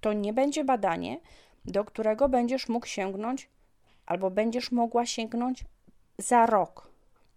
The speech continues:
bo prawdopodobnie za rok będzie inna sytuacja. Dlatego jest to badanie umiejscowione w tym kryzysie,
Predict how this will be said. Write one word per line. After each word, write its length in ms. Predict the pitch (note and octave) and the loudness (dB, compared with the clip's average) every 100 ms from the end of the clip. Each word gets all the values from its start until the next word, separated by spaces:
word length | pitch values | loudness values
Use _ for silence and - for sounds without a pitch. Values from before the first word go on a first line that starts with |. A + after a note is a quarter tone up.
| - | -20
bo 60 | - | -16
prawdopodobnie 880 | - A3+ C4+ C4+ C#4+ C#4 A#3 A#3 C#4 E4+ - - _ | 0 4 4 2 0 0 0 0 -2 -4 -12 -20 _
za 220 | G#3+ G#3+ | -2 2
rok 180 | G3 A3+ | 4 2
będzie 280 | G#3+ G#3+ G3+ | 0 -2 -2
inna 380 | - G3 G3 F#3+ | -6 -4 -4 -4
sytuacja. 640 | - F3+ F#3 D3+ - - - _ - - _ _ | -6 -12 -10 -10 -10 -18 -20 _ -20 -20 _ _
Dlatego 760 | G3+ G3 A3 A3+ G3 G#3 B3+ G4+ _ - _ _ | -4 0 2 2 -2 2 2 0 _ -20 _ _
jest 440 | C#4+ G3+ A3+ B3 - | -14 -2 0 0 2
to 260 | C#4 C#4 - | 0 0 -8
badanie 600 | G#3 A3+ G3+ G3 G3+ A#3+ | 0 0 2 2 2 -2
umiejscowione 760 | B3 A#3+ A#3 - A3 A3+ A3+ | 0 0 0 -4 -4 -2 -2
w 100 | A3+ | -4
tym 300 | - - A3+ | -6 -2 0
kryzysie, 600 | B3 D4+ B3+ G#3+ - A#3+ | 0 -4 -4 -4 -2 -4